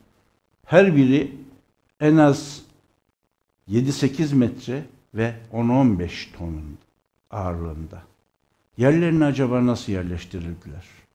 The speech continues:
Karşılıklı iki büyük T sütununun etrafını çeviren on iki tane küçük T sütunu.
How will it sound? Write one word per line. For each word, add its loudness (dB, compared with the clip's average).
Karşılıklı 0
iki -4
büyük 0
T 2
sütununun -2
etrafını 0
çeviren 2
on 6
iki -2
tane 0
küçük -16
T -2
sütunu. -10